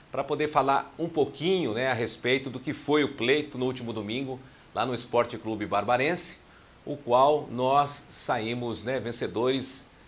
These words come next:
integrantes da Chapa um, Nossa Casa, Nosso Clube,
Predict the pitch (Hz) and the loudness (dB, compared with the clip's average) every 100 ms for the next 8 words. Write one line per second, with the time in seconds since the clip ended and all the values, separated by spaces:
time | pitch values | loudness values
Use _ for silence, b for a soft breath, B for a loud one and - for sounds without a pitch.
0 | b - 110 113 104 113 113 - - - | b -14 -6 -4 0 0 0 -4 -6 -10
1 | 110 107 101 98 - 104 - 131 139 202 | -4 -2 0 -2 -2 -2 2 2 2 0
2 | 185 - - 107 131 127 104 - 123 123 | -2 -10 -6 0 0 0 -2 4 4 4
3 | 107 98 107 107 95 - 131 175 156 - | 2 -2 -4 -4 -8 -4 -2 -2 -4 -10